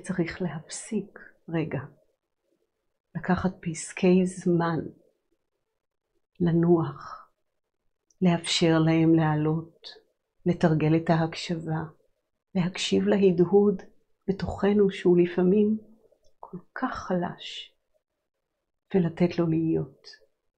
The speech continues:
לאפשר לו לגדול. הנשמה שם, ורוצה להראות לנו את הדרך. יש לה את הרצונות שלה,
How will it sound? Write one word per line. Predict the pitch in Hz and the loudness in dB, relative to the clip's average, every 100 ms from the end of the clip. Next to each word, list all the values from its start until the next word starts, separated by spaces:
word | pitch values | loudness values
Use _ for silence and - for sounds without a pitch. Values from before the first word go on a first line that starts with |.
| _ - | _ -4
לאפשר | 156 - - 180 | -4 -4 -2 0
לו | 165 160 | 0 0
לגדול. | 156 151 143 165 160 151 143 147 _ _ _ _ _ _ _ _ _ _ _ _ _ _ _ _ _ - | -2 -4 -4 0 0 0 -6 -12 _ _ _ _ _ _ _ _ _ _ _ _ _ _ _ _ _ -4
הנשמה | 175 175 - 170 160 160 | 0 0 0 0 2 0
שם, | - - 180 160 160 156 175 _ _ _ _ _ _ _ _ _ _ _ _ - | -6 -8 -6 -4 -4 -6 -8 _ _ _ _ _ _ _ _ _ _ _ _ -2
ורוצה | 160 156 - 170 | 0 0 -2 0
להראות | 160 151 143 190 196 | 0 0 0 0 2
לנו | 185 170 160 160 _ _ _ - | 2 2 0 -6 _ _ _ -10
את | - | -4
הדרך. | 170 139 185 269 226 - - - - _ _ _ _ _ _ _ _ _ _ _ _ _ _ _ _ - | -4 0 0 2 -2 -6 -12 -20 -20 _ _ _ _ _ _ _ _ _ _ _ _ _ _ _ _ 0
יש | 185 - | 0 2
לה | 269 262 | 0 2
את | |
הרצונות | 165 160 - 160 151 151 | 2 2 0 0 0 -2
שלה, | - 175 160 | -6 -8 -8